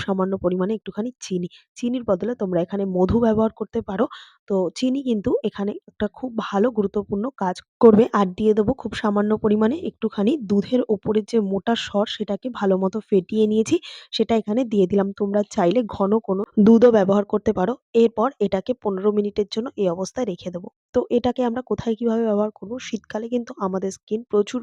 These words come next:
পরিমাণে ড্রাই হয়ে যায়, আবার কালচে একটা ছোপ হয়ে যায়। বিশেষ করে কুনুই, বগল, হাঁটু, এই ধরনের জায়গাগুলো এতটাই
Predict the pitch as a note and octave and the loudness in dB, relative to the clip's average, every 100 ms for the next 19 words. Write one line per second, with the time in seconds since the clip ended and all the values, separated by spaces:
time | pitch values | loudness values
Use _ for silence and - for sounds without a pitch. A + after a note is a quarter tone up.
0 | A#3+ A#3 G3 G#3 A3 - E3+ F3 - F#3 | -2 0 0 -6 -8 -6 -4 -6 -6 -6
1 | F3+ F3+ - - - - G#3 A#3+ - G3 | -6 -8 -12 -14 -12 -4 -2 -2 -2 -2
2 | F#3+ - G#3+ - A3 - G3 E3+ F3+ F3 | -2 -2 -4 -4 -10 -6 -8 -6 -6 -4
3 | F3+ - _ G#3+ A#3+ B3+ - - A#3 A#3 | -6 -10 _ -6 -4 -4 -4 -4 -4 -4
4 | - A3+ A3 A3 A3+ _ F#3+ G3 F#3+ G3 | -4 -2 0 -2 -4 _ -2 0 4 4
5 | G#3+ - _ _ _ - G3+ - G#3+ A3+ | 2 -2 _ _ _ -4 -2 2 2 2
6 | - - C4+ B3 B3+ C4 A#3 G3+ G3 A3 | -8 -10 -6 -4 -4 -4 -4 -2 -2 -2
7 | G#3+ G3+ G3 G3 - A3 A#3+ | 2 2 0 -6 -8 -6 -6